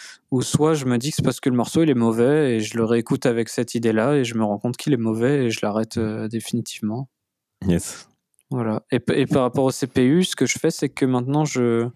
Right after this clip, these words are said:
Speaker 1: j'essaye de passer au maximum mes pistes, euh, qui s-, qui sont, on va dire, euh, finies en audio.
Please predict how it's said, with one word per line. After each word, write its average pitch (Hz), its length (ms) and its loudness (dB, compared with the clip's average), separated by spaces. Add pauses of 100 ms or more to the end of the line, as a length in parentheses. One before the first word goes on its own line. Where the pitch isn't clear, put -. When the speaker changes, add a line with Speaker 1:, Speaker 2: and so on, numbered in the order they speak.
(120)
Speaker 1:
j'essaye 123 300 0
de 131 80 2
passer 127 400 0
au 147 80 4
maximum 135 720 0
mes 113 100 2
pistes, - 420 -6
euh, 113 380 2
qui - 140 -14
s-, - 260 -8
qui - 160 -12
sont, 127 140 0
on 113 380 2
va 113 100 2
dire, 113 200 -2
euh, 107 200 0
finies 131 680 2 (220)
en 120 220 2
audio. 135 400 2